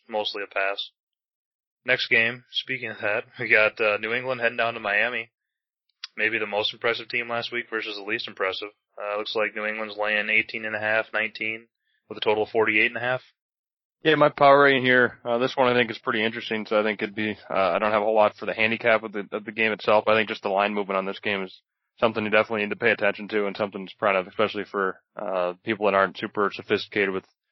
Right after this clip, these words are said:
Speaker 2: sports betting and, and looking at the markets, but I think something to pay attention to here. So the power rating here for me is New England minus seventeen, but the look ahead line on this game, New England minus eleven, and then the game opened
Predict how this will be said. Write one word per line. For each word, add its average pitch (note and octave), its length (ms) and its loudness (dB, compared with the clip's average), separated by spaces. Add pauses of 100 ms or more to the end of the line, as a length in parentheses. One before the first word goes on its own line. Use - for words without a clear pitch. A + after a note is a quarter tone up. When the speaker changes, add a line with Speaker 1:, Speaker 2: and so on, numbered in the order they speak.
(160)
Speaker 2:
sports B2 280 4
betting G#2+ 300 4
and, G2 240 -2
and G#2 100 -4
looking G#2+ 220 0
at G2 60 2
the F#2+ 40 -6
markets, G2 400 2
but G2+ 100 0
I G2 40 0
think G2 240 -4
something G2 240 0
to F#2 60 -14
pay G#2+ 140 2
attention G#2 280 -2 (120)
to G2 120 -2
here. F#2+ 180 0
So - 120 -10
the - 80 -14
power B2 240 6
rating A2+ 260 4
here G#2+ 300 0
for G#2+ 80 -8
me G#2 220 -2
is F#2 140 -6 (380)
New B2+ 60 2
England B2 200 4
minus A2 220 2
seventeen, G2+ 540 -2
but G2+ 180 0 (400)
the C3 80 -4
look D3+ 160 4
ahead C3+ 140 6
line B2+ 180 4
on A#2+ 80 2
this A#2 140 -2
game, A2+ 240 -2
New A2 100 0
England A2+ 240 -2
minus G#2 240 -2
eleven, G2 420 0 (220)
and A2 100 -14
then G#2+ 100 -8
the G2+ 100 -6
game A2+ 280 2
opened A#2 440 0